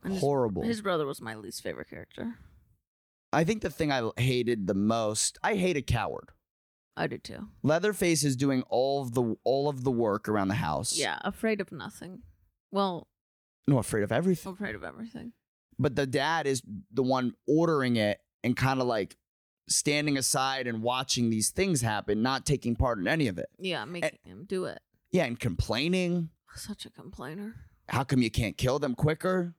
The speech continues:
Speaker 1: So awful. <laughs> Anyway, highly recommend.
Speaker 2: But it's a great movie, and I actually, I thought it to be,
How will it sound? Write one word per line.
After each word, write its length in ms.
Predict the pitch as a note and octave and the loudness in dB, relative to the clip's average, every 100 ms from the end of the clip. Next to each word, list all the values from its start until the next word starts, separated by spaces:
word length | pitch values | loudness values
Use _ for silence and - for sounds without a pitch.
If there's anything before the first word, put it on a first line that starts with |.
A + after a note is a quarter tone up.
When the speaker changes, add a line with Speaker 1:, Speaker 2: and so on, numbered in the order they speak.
| _ | _
Speaker 1:
So 300 | - - G3 | -20 -6 -2
awful. 560 | D3+ A2 - F3+ F3 - _ _ _ _ - - | 0 0 -2 -4 -6 -6 _ _ _ _ -20 -8
<laughs> 100 | - C#5+ - - - _ F4 | -4 -4 -6 -16 -20 _ 2
Anyway, 320 | E4 C4+ C4 | 4 4 2
highly 380 | B3+ D4 D4 A#3+ | 2 0 2 2
recommend. 680 | A3 - G#3+ G#3+ G#3 G#3+ A3+ | 2 -2 -2 0 -2 -4 -2
Speaker 2:
But 140 | E3+ | 0
it's 120 | F#3+ | 2
a 60 | A3+ | 0
great 320 | D#3 D3+ C#3+ | 2 2 2
movie, 320 | A#2 A2+ G#2+ | 2 2 2
and 100 | A2 | 0
I 100 | D#3 | -2
actually, 340 | F3 D#3+ D#3 C3 | -2 0 -2 0
I 140 | A#2+ | -2
thought 180 | - E3 | 0 0
it 100 | B2+ C#2 - - | 0 -2 -12 -6
to 100 | A2+ | 0
be, 200 | G#2 | 0